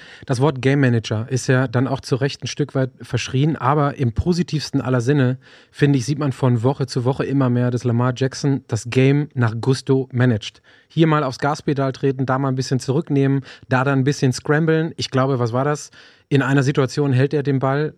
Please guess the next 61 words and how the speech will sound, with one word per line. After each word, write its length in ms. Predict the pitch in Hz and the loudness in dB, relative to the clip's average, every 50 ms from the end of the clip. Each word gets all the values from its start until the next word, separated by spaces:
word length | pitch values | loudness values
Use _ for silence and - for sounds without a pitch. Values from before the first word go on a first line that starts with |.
| _ - | _ -14
Ich, 160 | 123 - - - 131 - | -14 -12 -12 -12 -12 -8
kann 180 | - 139 170 | -6 -4 -4
auch 80 | 180 - | -4 -4
sein, 160 | - 143 139 | -2 -2 -2
dass 100 | 135 123 | 0 0
ich 80 | 135 131 | 2 2
mich 160 | 123 113 - | 0 0 -2
jetzt, 360 | 139 131 - - - - - | -4 -6 -6 -10 -20 -12 -8
kommen 200 | 147 143 139 139 | -4 -2 0 0
wir 80 | 156 147 | 2 2
dann 80 | 139 | 2
gleich 200 | 120 135 143 135 | 2 0 -2 0
noch 80 | 151 139 | 0 0
mal 100 | 135 131 | 0 0
drauf, 200 | 131 131 123 - | 0 -2 -2 -2
mit 200 | 131 - - - | -2 -2 0 0
Mahomes 340 | 135 120 104 123 139 156 - | 0 2 2 2 0 0 -2
vertue. 420 | - 131 - - 170 165 165 160 - - - - - | -4 -4 -2 0 0 0 0 -2 -4 -12 -20 -8 -2
Acht 260 | - 127 - - - | -2 0 0 -2 -4
Komma 240 | - - 160 151 139 | -2 -2 0 2 2
neun 220 | 131 127 131 139 127 | 2 2 2 2 0
Sekunden, 440 | 127 - - 123 143 151 165 165 - | 0 0 -2 -2 -2 -2 -6 -8 -8
also 180 | 135 120 120 | -6 -6 -4
gefühlte 380 | 123 120 - 156 139 147 - - | -4 -4 -4 -4 -4 -4 -4 -4
anderthalb 460 | 139 156 165 151 147 - 139 143 143 147 | -2 -2 0 0 -2 0 -2 -2 0 2
Minuten. 460 | 143 139 151 180 170 - 147 196 - - - - - - - - - - | 2 4 4 2 2 2 0 0 0 -4 -10 -20 -20 -20 -20 -20 -12 -4
Äh, 280 | - 147 147 143 147 139 - _ _ _ | 0 2 2 2 2 0 -4 _ _ _
läuft 360 | - 165 135 135 156 - - | -2 2 2 2 2 0 -4
zweimal 340 | - 156 156 165 180 165 156 | -2 0 0 2 2 0 0
in 80 | 147 143 | 2 2
Leute 340 | 139 147 175 - 175 147 | 2 2 2 0 0 0
rein, 220 | 139 151 151 156 156 | 0 0 0 0 -2
kommt 260 | - 151 147 135 - | -2 -2 -2 -2 -2
wieder 140 | 156 143 139 | -2 0 0
raus. 440 | 127 135 135 147 156 151 - - - | 0 -2 -2 -2 -4 -6 -8 -12 -8
Äh, 260 | - 139 139 131 131 | -4 -2 0 0 -2
zwei 260 | - - 151 143 139 | -2 -2 -2 -2 0
Car-Crash 440 | - 147 147 147 - - 147 127 - | 0 0 0 0 0 -2 -2 -2 -2
später 340 | - - 143 143 147 143 123 | -4 -2 -2 0 0 -2 -2
bringt 200 | 123 135 147 139 | -2 -2 0 0
er 60 | 131 | 0
den 120 | 131 123 | 0 0
Ball 140 | 127 131 131 | 0 0 0
in 120 | 131 127 | 0 0
die 100 | 117 127 | 0 0
Endzone 360 | 117 131 127 - - 127 127 117 | 0 -2 -2 0 0 0 0 0
für 120 | - 127 | 0 -2
einen 80 | 113 - | -2 -2
Touchdown. 440 | 131 131 - - 123 113 117 117 | -4 -6 -6 -6 -6 -4 -4 -4
Und, 200 | 120 120 117 117 | -4 -4 -4 -4
ähm, 200 | - 131 117 117 117 - - - - - | -2 -2 -2 -2 -4 -6 -12 -20 -10 -8
ich 140 | 143 120 | -6 -2
finde, 200 | - 147 151 147 | 0 2 2 2
das 140 | 135 123 - | 2 0 -2
hat 80 | 139 135 | -2 -2
man 120 | 143 135 | -2 0
so 60 | 123 | 0
in 80 | 139 135 | 2 2
den 80 | 131 123 | 2 2
letzten 320 | 131 127 - - 131 120 | 0 -2 -2 -4 -4 -2
Wochen, 280 | 127 135 131 135 131 | -2 -2 -2 -2 -4